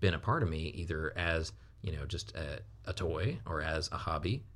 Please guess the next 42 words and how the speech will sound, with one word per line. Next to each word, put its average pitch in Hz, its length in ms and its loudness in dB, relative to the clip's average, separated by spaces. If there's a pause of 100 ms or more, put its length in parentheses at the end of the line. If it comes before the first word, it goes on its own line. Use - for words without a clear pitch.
as 78 140 -4
a - 60 0
collection, 82 560 0 (320)
you - 60 -4
know, 57 60 -2
as 78 220 -2
a - 100 -2
store 78 580 2 (360)
or 76 260 0
as 80 180 0
a 85 40 0
business, 80 680 0
and 76 120 -4
then 78 220 -2
as 78 340 -4
now 82 180 0
a 85 40 0
convention - 440 6 (140)
with - 140 -6
Classic - 260 -2
Game 127 160 2
Fest. - 380 -4
So, 73 260 -4 (420)
um, 76 300 -6
you 87 100 0
know, 82 60 4
it's - 80 0
always 113 260 6
kind 85 160 2
of 78 60 2
been 78 160 2
a 80 40 -6
part 71 220 -4
of 69 60 -6
me. 78 200 -2
And, 71 220 -4 (300)
and 73 200 -6
so, - 120 -4
yeah, 95 240 4
I - 20 4
always 90 240 8
love, 82 340 4